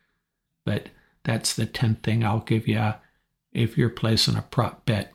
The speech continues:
I like that one a lot. And as I said, Rams thirty-five, Lions twenty-four, that's my prediction. And I commented tongue-in-cheek somewhat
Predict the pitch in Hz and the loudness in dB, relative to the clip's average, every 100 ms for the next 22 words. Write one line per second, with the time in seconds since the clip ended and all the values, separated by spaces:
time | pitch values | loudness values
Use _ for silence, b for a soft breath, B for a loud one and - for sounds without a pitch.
0 | _ 120 107 107 107 - 98 - 110 101 | _ 2 2 2 0 -2 -4 0 2 2
1 | 92 92 85 - _ _ _ _ _ _ | 0 -4 -6 -14 _ _ _ _ _ _
2 | _ _ _ _ - 156 156 147 208 - | _ _ _ _ -6 2 4 6 4 4
3 | 127 - 113 104 104 - - _ _ _ | 4 4 2 2 0 -4 -14 _ _ _
4 | _ - 131 135 - - 120 123 117 - | _ 2 6 6 6 4 2 2 2 2
5 | 117 120 117 117 - b b b - 107 | 2 4 2 0 -6 b b b -2 2
6 | 135 135 123 - 135 117 - 117 110 123 | 6 6 4 2 2 2 2 2 2 0
7 | - - 113 - 113 107 - 110 110 B | 0 0 0 2 0 0 2 2 2 B
8 | B B - 110 110 - 135 - 127 127 | B B -2 0 0 2 0 2 2 4
9 | 120 120 113 - - - b b b - | 4 2 2 -2 -4 -8 b b b -2
10 | 156 160 165 139 - 165 156 143 - - | 4 4 6 4 4 4 4 0 0 2
11 | 165 170 117 113 - | 4 4 4 2 -2